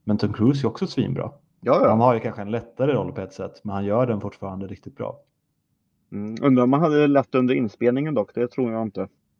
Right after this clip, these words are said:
Speaker 2: Jag tror han garvade läppen av sig där. <laughs>
Speaker 1: Ja, kanske.
Speaker 2: När det sattes igång.
Speaker 1: Mm.
Speaker 2: Ja, men vi tar Raymond.
Speaker 1: Mm.
Speaker 2: Men klick.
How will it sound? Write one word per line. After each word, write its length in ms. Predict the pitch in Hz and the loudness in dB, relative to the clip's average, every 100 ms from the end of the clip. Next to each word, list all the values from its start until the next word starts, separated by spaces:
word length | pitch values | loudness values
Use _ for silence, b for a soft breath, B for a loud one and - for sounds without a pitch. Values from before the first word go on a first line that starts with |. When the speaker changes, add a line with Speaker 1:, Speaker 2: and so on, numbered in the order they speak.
| - | -16
Speaker 2:
Jag 160 | 110 | -8
tror 100 | 127 | -4
han 320 | 117 110 110 | -2 -2 0
garvade 760 | 113 117 110 110 117 113 113 110 | 2 2 2 0 0 0 0 -2
läppen 380 | 113 - 135 120 | -4 -6 -4 0
av 100 | 107 | 0
sig 260 | - 107 | 0 -2
där. 240 | 101 104 104 | -2 -4 -6
<laughs> 60 | B B B B B B _ _ _ 202 185 - 139 - - _ _ _ b b _ _ _ _ | B B B B B B _ _ _ -16 -16 -18 -18 -18 -20 _ _ _ b b _ _ _ _
Speaker 1:
Ja, 60 | 110 95 101 120 | -6 -4 -6 -6
kanske. 80 | 104 | -2
Speaker 2:
När 100 | 110 | 0
det 120 | 113 | 0
sattes 360 | 110 107 107 | -2 -4 -4
igång. 340 | 113 104 107 95 _ _ _ _ _ _ _ _ _ _ _ _ _ _ _ _ | -2 -4 -6 -14 _ _ _ _ _ _ _ _ _ _ _ _ _ _ _ _
Speaker 1:
Mm. 240 | 110 101 120 _ _ _ B B | -8 -6 -8 _ _ _ B B
Speaker 2:
Ja, 100 | - | -2
men 160 | 135 147 | 2 4
vi 80 | 160 | 4
tar 160 | 160 | 2
Raymond. 280 | 139 110 85 - _ _ _ _ _ _ _ | 2 2 -4 -12 _ _ _ _ _ _ _
Speaker 1:
Mm. 240 | 107 104 131 139 _ _ - | -4 -4 -4 -10 _ _ -10
Speaker 2:
Men 200 | 104 - _ - _ _ _ - - - - | -10 -10 _ -20 _ _ _ -20 -20 -20 -20
klick. 500 | - 127 - - - | -6 -6 -6 -20 -20